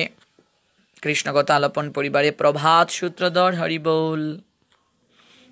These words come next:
দিনাজপুর জেলা থেকে শুভ সরকার। আছেন রতন মজুমদার,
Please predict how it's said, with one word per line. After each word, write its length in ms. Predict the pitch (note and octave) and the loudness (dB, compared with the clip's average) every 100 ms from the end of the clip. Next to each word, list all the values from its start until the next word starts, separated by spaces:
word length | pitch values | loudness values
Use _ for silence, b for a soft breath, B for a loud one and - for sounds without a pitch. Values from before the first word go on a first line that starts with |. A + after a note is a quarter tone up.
| b | b
দিনাজপুর 460 | C#3 C#3 D3 - D3+ | 0 2 0 0 2
জেলা 220 | D3+ D3 | 4 2
থেকে 300 | D3+ D3+ D#3 D#3+ | 2 0 0 0
শুভ 220 | - A#3 | 2 4
সরকার। 600 | A#3 - D#3+ D3+ D#3 D#3 D#3 - _ _ _ _ _ _ _ _ _ _ _ _ _ _ _ _ | 4 4 0 2 4 4 0 -6 _ _ _ _ _ _ _ _ _ _ _ _ _ _ _ _
আছেন 300 | C3 C3 C#3+ C3 | -2 2 0 2
রতন 460 | C3 C3 - F3 F#3 | 2 2 2 0 4
মজুমদার, 680 | F3 E3+ F#3 F3+ F3+ F3 | 2 2 0 4 6 6